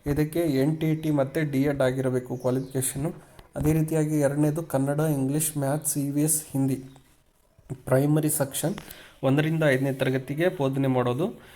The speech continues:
ಒಟ್ಟು ಹತ್ತು ಹುದ್ದೆಗಳಿದ್ದಾವೆ. ಇದಕ್ಕೆ ಡಿ ಎಡ್ ಅಥವಾ ಬಿ ಎಡ್ ಆಗಿರಬೇಕು.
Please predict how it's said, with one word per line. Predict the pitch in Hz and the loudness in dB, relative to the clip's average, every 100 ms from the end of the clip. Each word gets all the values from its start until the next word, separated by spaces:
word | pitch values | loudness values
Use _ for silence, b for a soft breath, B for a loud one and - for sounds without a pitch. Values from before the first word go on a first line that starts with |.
| B B | B B
ಒಟ್ಟು | 131 156 175 | -6 -2 0
ಹತ್ತು | 147 131 135 175 | 2 0 0 -2
ಹುದ್ದೆಗಳಿದ್ದಾವೆ. | 156 147 147 139 139 135 170 - | 0 0 0 0 0 2 0 -4
ಇದಕ್ಕೆ | 143 151 156 165 | -4 -4 0 0
ಡಿ | 151 143 147 | 0 2 2
ಎಡ್ | 156 156 | 2 2
ಅಥವಾ | 160 143 151 | 0 0 0
ಬಿ | 143 139 | 0 -2
ಎಡ್ | 143 139 | -2 0
ಆಗಿರಬೇಕು. | 135 135 131 127 123 | 0 0 -2 -4 -2